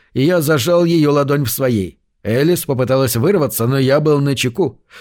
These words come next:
В первый раз, пожимая ей руку, я прислушивался изо всех сил и ничего не почувствовал. Сейчас все иначе. Она потрясена и разгневана, значит, бдительность практически на нуле.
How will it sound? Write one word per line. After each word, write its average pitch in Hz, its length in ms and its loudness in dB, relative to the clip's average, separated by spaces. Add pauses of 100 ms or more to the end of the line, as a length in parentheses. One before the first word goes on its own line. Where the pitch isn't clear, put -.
(140)
В - 140 -20
первый 156 300 2
раз, 147 200 0
пожимая 139 440 0
ей 135 160 2
руку, 190 340 0 (180)
я 185 180 -2
прислушивался 180 800 -2
изо 151 200 0
всех 147 280 -4
сил 226 220 -2 (140)
и 160 120 0
ничего 151 540 0
не 147 160 0
почувствовал. 113 800 -6 (440)
Сейчас 190 380 -4
все 208 240 -2
иначе. 143 380 -2 (260)
Она 139 280 0
потрясена 135 640 0
и - 20 2
разгневана, 143 760 0 (160)
значит, 139 460 -2 (240)
бдительность 170 840 0
практически 135 580 -4
на 147 160 0
нуле. 180 440 0